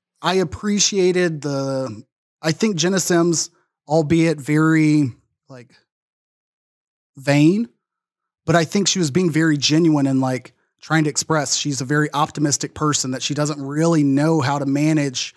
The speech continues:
when he is so down or in this bad spot. And, and, you know, they didn't, it's not like she's, you know, a therapist or had all the time in the world to, like, unwrap how she wanted to present it. But, like, I thought she was being genuine and, like, "Hey,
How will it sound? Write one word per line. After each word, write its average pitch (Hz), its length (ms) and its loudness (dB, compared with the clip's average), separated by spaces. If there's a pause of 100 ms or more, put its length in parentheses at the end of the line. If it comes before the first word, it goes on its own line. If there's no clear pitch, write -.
(420)
when 139 800 0
he 160 240 -12
is 143 120 -2
so 147 480 0
down 151 500 0
or 135 140 -2
in 143 200 2
this 139 180 -2
bad 135 380 -2
spot. 156 500 0
And, 147 180 -6
and, 202 160 -14
you 190 100 -4
know, 135 140 0
they 160 140 0
didn't, 165 180 -2
it's 147 160 -12
not 143 100 -6
like 143 140 -4
she's, 131 380 -6
you 131 100 -12
know, 110 100 -14
a - 20 -20
therapist 147 580 -2
or 123 60 -6
had 135 140 -2
all 139 160 -2
the 131 80 -10
time 135 200 -4
in - 20 -4
the 127 60 -10
world 127 220 -8
to, 131 60 -6
like, 127 200 -6
unwrap 131 540 -2
how - 140 -2
she - 140 -6
wanted 127 180 -4
to 123 60 -18
present 131 460 -14
it. 180 140 0
But, 143 100 -4
like, 123 180 -10 (340)
I 175 120 0
thought 180 200 -4
she 190 100 -2
was 160 100 -2
being 156 200 0
genuine 143 460 2
and, 127 140 -6
like, 120 180 -12 (720)
"Hey, 180 440 2